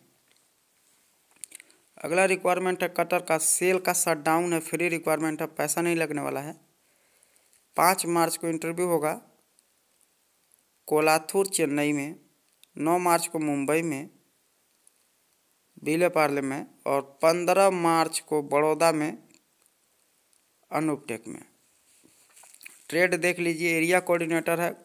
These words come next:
वेस्ट मैनेजमेंट का, सुपरवाइजर इनको चाहिए सिविल का, इलेक्ट्रिकल का, हाइड्रोजेटर,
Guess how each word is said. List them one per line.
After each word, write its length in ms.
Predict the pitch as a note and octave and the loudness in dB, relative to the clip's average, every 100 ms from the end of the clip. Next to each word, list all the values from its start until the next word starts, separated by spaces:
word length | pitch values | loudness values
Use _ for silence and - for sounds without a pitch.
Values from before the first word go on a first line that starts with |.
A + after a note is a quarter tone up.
| _ _ _ _ _ _ _ _ _ _ _ _ _ _ | _ _ _ _ _ _ _ _ _ _ _ _ _ _
वेस्ट 240 | D#3+ E3 D3+ | -2 -2 -2
मैनेजमेंट 500 | D#3 D#3+ D#3 D#3+ D#3 | -2 -2 -2 -2 -4
का, 120 | - | -6
सुपरवाइजर 680 | - - D#3+ E3+ E3 E3+ F#3+ | -8 -6 0 4 4 4 2
इनको 220 | F#3 F3+ | 0 -2
चाहिए 260 | E3+ F3+ F3+ | -4 -2 2
सिविल 360 | F3 E3 D#3+ F3 | 2 0 -2 -2
का, 140 | E3 D#3 | 0 0
इलेक्ट्रिकल 460 | D3+ D3 - D#3+ | 0 -2 -4 -6
का, 180 | D#3+ D3+ | 0 0
हाइड्रोजेटर, 600 | C#3 C#3 D#3 D3+ D3 D3 | 2 0 0 0 -2 -4